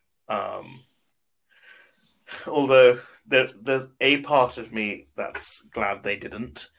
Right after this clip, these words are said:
in that we got to have that fun conversation of, of last week. But yeah, certainly last week there was, I was there going, "I know there's a limited runtime.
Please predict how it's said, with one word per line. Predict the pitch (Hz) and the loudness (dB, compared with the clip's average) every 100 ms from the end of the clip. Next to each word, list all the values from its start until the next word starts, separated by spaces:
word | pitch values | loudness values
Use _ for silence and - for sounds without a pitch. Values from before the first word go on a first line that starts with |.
| - - - | -12 -8 -8
in | 117 104 | -6 -6
that | 107 - | -6 -6
we | |
got | 107 107 - | -8 -10 -8
to | |
have | 110 101 | -10 -8
that | - - | -10 -10
fun | 107 101 | -12 -12
conversation | - 107 104 101 95 - 98 - _ | -16 -16 -12 -10 -10 -12 -14 -18 _
of, | 104 98 - - - | -10 -8 -10 -16 -18
of | 107 | -10
last | 107 104 - - | -6 -6 -8 -14
week. | 90 - _ _ _ _ - | -14 -16 _ _ _ _ -2
But | 110 | 0
yeah, | 120 104 | 0 0
certainly | - 104 107 | 0 -2 0
last | 107 104 - | 0 -2 -4
week | 98 101 | -10 -8
there | 101 | -8
was, | 98 - - 104 | -8 -12 -12 -10
I | |
was | 104 101 | -10 -6
there | 101 | -6
going, | 98 98 98 101 _ _ _ - | -6 -10 -12 -16 _ _ _ -12
"I | 110 | -8
know | 107 101 101 | -6 -6 -6
there's | 101 101 | -8 -8
a | |
limited | 101 101 101 - | -8 -10 -12 -14
runtime. | 117 104 107 107 104 110 | -12 -12 -12 -12 -10 -12